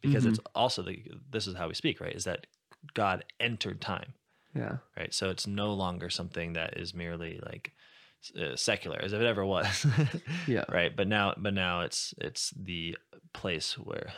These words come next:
Speaker 1: <laughs> time is the place where, uh, Christ put his tent. So
Speaker 2: Yeah.
Speaker 1: Yeah.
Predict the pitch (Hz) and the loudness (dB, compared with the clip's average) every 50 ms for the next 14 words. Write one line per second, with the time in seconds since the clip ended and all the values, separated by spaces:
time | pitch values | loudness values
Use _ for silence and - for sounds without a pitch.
0 | - 131 - 117 110 - - 85 87 85 85 - - - - 82 80 - - - | -4 -4 -4 -6 -8 -4 -2 -2 -2 -2 -2 -6 -8 -8 -6 -4 -4 -2 -4 -4
1 | - - - - 82 - 92 - _ _ - - - - - _ _ _ _ _ | -6 -4 -4 -4 -4 -4 -6 -8 _ _ -20 -20 -20 -20 -20 _ _ _ _ _
2 | _ _ _ - - 80 76 76 78 85 101 - - - - - - - - - | _ _ _ -6 -2 -2 0 0 -2 -4 -6 -10 -8 -6 -4 -4 -4 -4 -6 -8
3 | - - - - - - - _ - - - - - - - - - - _ _ | -8 -8 -8 -8 -8 -10 -12 _ -20 -20 -20 -20 -16 -14 -12 -12 -14 -14 _ _
4 | _ - 139 131 123 123 - 135 120 117 - | _ -2 0 0 0 0 -2 -4 -6 -8 -8